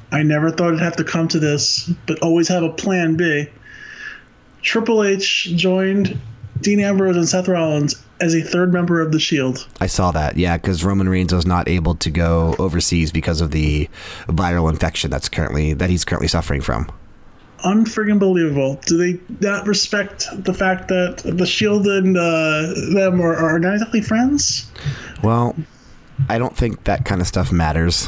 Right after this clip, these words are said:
Speaker 2: when, when it comes down to it, to be honest.
Speaker 1: I mean, it is a, I mean, it is an overseas deal, but, uh,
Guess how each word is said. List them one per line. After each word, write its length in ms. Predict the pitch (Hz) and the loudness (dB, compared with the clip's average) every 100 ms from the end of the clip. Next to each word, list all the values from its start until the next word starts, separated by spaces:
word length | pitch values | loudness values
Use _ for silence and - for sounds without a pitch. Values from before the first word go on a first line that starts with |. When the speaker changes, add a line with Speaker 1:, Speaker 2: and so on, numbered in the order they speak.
| - - | -8 -2
Speaker 2:
when, 160 | 92 92 | 0 0
when 180 | 87 90 | 0 0
it 60 | - | 0
comes 180 | 90 78 | -2 0
down 220 | 85 87 | 0 0
to 160 | 90 | 0
it, 80 | 90 | 0
to 80 | 80 | 0
be 120 | 90 | 2
honest. 460 | 85 98 123 - - - - - - - - - - - - - - - - - - - - | 2 0 -2 -6 -12 -18 -20 -20 -20 -20 -20 -20 -20 -20 -20 -20 -20 -20 -20 -20 -4 -4 0
Speaker 1:
I 40 | |
mean, 140 | 202 220 | 2 2
it 20 | |
is 100 | 208 | 2
a, 140 | 202 | 0
I 100 | - | 0
mean, 140 | 190 190 | 2 4
it 80 | 190 | 2
is 80 | |
an 60 | 175 | 2
overseas 480 | 170 160 - 160 151 | 2 2 2 0 2
deal, 260 | 156 160 | 0 0
but, 180 | 156 147 | 0 0
uh, 380 | 139 139 139 | 2 0 -2